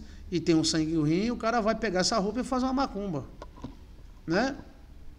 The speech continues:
José se lascou por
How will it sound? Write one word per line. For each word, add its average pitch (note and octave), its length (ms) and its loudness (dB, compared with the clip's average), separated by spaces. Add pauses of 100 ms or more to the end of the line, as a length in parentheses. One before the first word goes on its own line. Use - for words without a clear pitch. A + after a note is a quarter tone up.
(1500)
José F3 360 4
se G3 120 2
lascou A#3 560 4
por B3+ 160 0